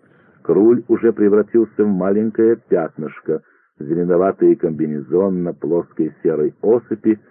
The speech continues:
так что Пиркс не сразу отыскал его на дне воздушного колодца, который разверзся у самых ног. На пути попалась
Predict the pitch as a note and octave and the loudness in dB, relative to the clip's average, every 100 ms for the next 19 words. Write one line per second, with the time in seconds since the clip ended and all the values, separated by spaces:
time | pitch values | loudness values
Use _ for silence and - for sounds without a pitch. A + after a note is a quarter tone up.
0 | _ _ - D#2 - - D2+ - G2 G2 | _ _ -10 -8 -8 -4 -4 -2 -2 -2
1 | - F2 D#2+ D#2+ F2 E2+ G2 A2+ G#2+ - | -8 -8 -6 -4 -4 -2 -2 -2 -6 -4
2 | E2+ E2+ G2 G2+ F2+ D2 D#2+ E2 - - | -2 0 0 0 -2 -2 -2 -4 -6 -8
3 | D2 D#2+ D2 E2 - D#2 D2 E2+ D#2 G2 | -2 -2 0 -4 -2 -4 -4 -4 -2 0
4 | G#2 - G2+ G2 F#2 F#2 - - E2 D2+ | -2 -6 -8 -4 -2 -2 -2 -6 -2 -2
5 | C#2+ D2 D#2 - - E2+ - E2+ _ C2+ | -2 -4 -4 -4 -6 -6 -6 -16 _ -16
6 | C2 C#2 - B1 - _ _ _ _ _ | -16 -18 -18 -18 -20 _ _ _ _ _
7 | _ _ _ _ _ _ _ _ _ _ | _ _ _ _ _ _ _ _ _ _
8 | _ _ _ _ _ _ _ _ _ _ | _ _ _ _ _ _ _ _ _ _
9 | _ _ _ E2 G#2+ A2+ B2+ F3+ G3 B2+ | _ _ _ -2 -2 -2 -4 -2 -2 -2
10 | A#2+ C#3 C#3+ | -2 0 0